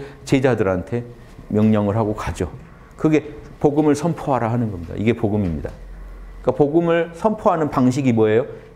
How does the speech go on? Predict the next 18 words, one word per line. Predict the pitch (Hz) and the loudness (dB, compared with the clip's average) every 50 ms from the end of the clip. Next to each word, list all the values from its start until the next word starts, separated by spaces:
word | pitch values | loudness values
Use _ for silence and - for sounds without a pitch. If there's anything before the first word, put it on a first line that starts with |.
| - - | -8 -2
접속시킬 | - 160 - - 226 - - - - - 147 | 0 0 2 2 0 -2 -2 -4 -2 -2 -2
수 | - - 110 | 0 0 -4
있어야 | - - - 92 78 | -2 0 0 -2 -2
돼요. | - 64 60 58 - - - - - - - | -2 -4 -6 -6 -8 -12 -16 -18 -8 -2 0
이거 | - 185 220 185 | 2 4 4 4
얘기만 | 196 220 214 226 226 226 214 208 | 4 2 2 2 2 4 4 2
해주면 | 214 185 175 202 190 180 151 131 | 2 2 2 2 2 2 2 2
뭐예요? | 143 147 143 127 120 120 123 110 90 85 - - - - - - - - | 2 4 4 4 4 2 2 0 -2 -4 -8 -14 -20 -20 -20 -20 -20 -14
"천국이 | - - 202 202 190 185 165 160 | -6 -2 0 2 2 2 4 4
왔대요. | 135 113 110 107 - 135 117 113 117 110 92 78 82 | 4 4 4 2 0 0 2 2 2 2 0 -4 -8
천국 | - - 170 165 156 156 | -8 -6 -4 -2 -2 -2
들어갑시다." | - 139 127 127 113 113 101 - - - - 104 95 90 - - - - - | 0 2 2 2 2 0 -4 -4 -8 -4 -2 -2 -2 -4 -6 -14 -20 -8 -2
"어떻게 | - 107 107 - 143 139 - 127 | 0 0 0 0 -2 -2 0 0
해요?" | 110 117 127 - - - - | 0 0 -2 -6 -12 -18 -10
"저도 | - - 127 120 131 | -2 0 2 2 2
아직 | 120 104 104 104 110 101 | 2 0 0 -2 0 2
연구 | 107 117 123 110 110 | 2 2 2 0 -2
중입니다." | 101 104 92 87 85 80 85 82 73 | -2 -2 -2 -2 -2 0 -2 -2 -2